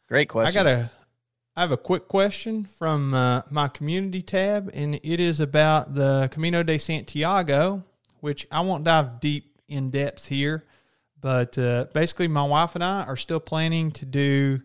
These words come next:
Speaker 2: the Camino de Santiago in Spain. Basically, you walk across Spain from east to west till you reach the
Speaker 1: Are you
Speaker 2: city.
Speaker 1: not gonna do the part that starts in France?
Speaker 2: Yeah, you start in France,
Speaker 1: Okay.
Speaker 2: just
Speaker 1: Oh,
Speaker 2: over the
Speaker 1: that's fair.
Speaker 2: border,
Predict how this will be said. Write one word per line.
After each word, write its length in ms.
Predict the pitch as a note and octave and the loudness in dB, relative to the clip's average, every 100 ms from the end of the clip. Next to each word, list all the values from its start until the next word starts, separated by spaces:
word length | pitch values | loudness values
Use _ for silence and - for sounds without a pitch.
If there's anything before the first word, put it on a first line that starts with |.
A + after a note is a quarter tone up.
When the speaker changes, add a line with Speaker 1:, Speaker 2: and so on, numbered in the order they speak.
| _ | _
Speaker 2:
the 100 | B2+ | -12
Camino 300 | - D#3 E3 | -6 -2 -2
de 120 | D#3+ D3 | -2 -2
Santiago 760 | D#3 D3 C#3+ C#3 C#3 C#3 C#3 | -4 -6 -2 0 0 0 -2
in 180 | C3+ C3 | -4 -6
Spain. 640 | - C3 A#2+ A#2 B2+ C3 _ _ _ | -4 -2 0 0 -2 -8 _ _ _
Basically, 380 | C3 C#3+ - D3+ | -4 -4 -4 -4
you 120 | C3+ | -2
walk 280 | C3 C3+ B2+ | 2 2 0
across 400 | B2+ C3+ C3 B2+ | -4 0 0 -2
Spain 640 | - - C3+ B2+ B2 C3+ C3+ - | -6 -6 -2 0 0 -2 -6 -6
from 440 | B2 A#2 A#2 A#2 - | -2 0 0 -6 -8
east 320 | C#3+ C#3+ - | -8 -8 -6
to 80 | B2+ | -4
west 640 | B2+ C#3 C3+ C3+ - - _ - - _ _ | 0 0 2 0 -6 -12 _ -20 -20 _ _
till 140 | F3+ | -8
you 160 | E3+ E3 | -4 -2
reach 680 | C#3+ D3 D3 - - - - _ _ | 0 0 -2 -6 -6 -6 -14 _ _
the 60 | C#3+ | -4
Speaker 1:
Are 40 | |
you 0 | |
Speaker 2:
city. 220 | C3 D3 | 2 4
Speaker 1:
not 160 | E3 D#3 | 6 6
gonna 140 | E3 | 6
do 140 | D#3 D#3 | 4 4
the 80 | D#3+ | 6
part 220 | D#3 C#3 | 6 6
that 80 | - | 2
starts 280 | D3 C#3 | 2 2
in 100 | B2 A#2 | 0 -2
France? 440 | C#3 D#3 E3 - _ _ _ _ _ - - | -2 -2 -6 -10 _ _ _ _ _ -20 -4
Speaker 2:
Yeah, 320 | D3+ D#3+ C3 | 4 6 4
you 160 | A#2+ B2+ | 2 -4
start 320 | - E3+ F#3 | 2 4 4
in 100 | F3 | -2
France, 800 | - D#3 D3+ D#3 - - - - | -2 0 0 0 -4 -6 -6 -2
Speaker 1:
Okay. 200 | C#3+ A#2+ | 0 2
Speaker 2:
just 200 | D#3 - | 2 2
Speaker 1:
Oh, 60 | - | 2
Speaker 2:
over 180 | B2 D3+ | 4 2
the 100 | C#3 | 0
Speaker 1:
that's 100 | C3+ | 0
fair. 100 | C#3 | 2
Speaker 2:
border, 440 | B2+ B2 B2+ | 4 2 0